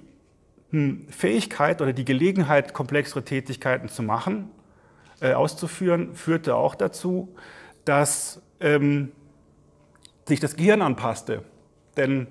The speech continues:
komplexere Tätigkeiten machen, trainiert das Gehirn und dadurch wird man auch klüger und dadurch wird auch die ganze Spezies über lange Sicht gesehen,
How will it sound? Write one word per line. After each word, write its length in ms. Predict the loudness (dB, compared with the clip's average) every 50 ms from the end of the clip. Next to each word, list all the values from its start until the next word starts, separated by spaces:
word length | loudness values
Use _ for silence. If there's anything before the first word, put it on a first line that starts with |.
| -10 -8
komplexere 480 | -6 -4 -2 -2 -2 -2 -2 -6 -4
Tätigkeiten 640 | -2 -2 -2 -2 -4 -4 -2 0 0 0 2 0 2
machen, 480 | 2 0 0 -2 -2 -4 -4 -4 -6 -12 -20 _ _ _ _ -8
trainiert 500 | -2 0 2 4 4 4 2 2 0 -2
das 200 | -4 -4 -4 -8
Gehirn 480 | -8 -6 -4 -2 -2 0 -2 -2 -4 -8 -14 -20 -20 -20 -20 -20 -20 -20 -20 -12 -6
und 180 | -4 -2 0 0
dadurch 460 | 2 2 2 2 0 -2 -6 -2 2
wird 260 | 2 2 2 2 0
man 360 | 2 2 4 4 2 0 -4 -10 -18 -20 -20 _ _ _ _ _
auch 360 | 2 6 6 6 4 2 -4 -14 -16 -20
klüger 760 | -18 -12 -4 0 2 2 4 6 6 6 6 6 2 0 -2 -2
und 240 | -4 -4 -4 -2 -2
dadurch 420 | 0 0 0 -2 -2 -4 -6 -4
wird 220 | -2 -2 -2 0 0
auch 280 | 0 0 0 -2 -6
die 160 | -12 -12 -6
ganze 300 | -2 -2 -2 -2 -2 -6
Spezies 520 | -8 -4 -2 -2 -2 -2 -4 -4 -6 -6 -4
über 160 | -2 -2 0
lange 280 | 0 0 0 0 0 0
Sicht 240 | 0 -2 -2 -2
gesehen, 440 | -6 -6 -4 -2 -2 -2 -2 -4 -8